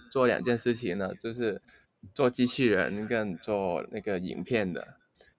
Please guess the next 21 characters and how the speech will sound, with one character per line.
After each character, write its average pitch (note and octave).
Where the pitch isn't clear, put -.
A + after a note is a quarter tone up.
然 A2+
后 C3
我 F2
高 C3+
中， C3
呃， G2
毕 B2+
业 B2+
之 B2
前 G#2+
一 A#2
年 G2+
就 A2+
是 A#2+
想， -
啊， A2+
如 A#2
果 A2+
可 A#2
以 A2+
做， G2